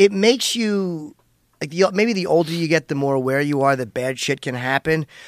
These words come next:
but it makes you very cautious in life. Like, these are the guys that are walking around, and, like,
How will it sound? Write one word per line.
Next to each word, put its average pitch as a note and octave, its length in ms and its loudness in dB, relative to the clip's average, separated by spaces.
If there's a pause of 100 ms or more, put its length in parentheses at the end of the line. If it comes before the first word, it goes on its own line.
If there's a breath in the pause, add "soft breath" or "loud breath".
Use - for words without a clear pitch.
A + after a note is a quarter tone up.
(160 loud breath)
but E3 100 -2
it E3+ 60 -2
makes A3+ 260 -2
you A#3+ 80 -8
very F#3 480 0
cautious D#3 580 -4
in C3 100 -6
life. C#3 360 -4
Like, A#2+ 180 -8
these C3+ 480 -6
are F#3+ 60 -2
the E3 100 -4
guys D3+ 300 0
that C#3+ 80 -8
are C#3 60 -4
walking C3+ 360 -4
around, B2+ 500 -6
and, B2 320 -10
like, C3 220 -10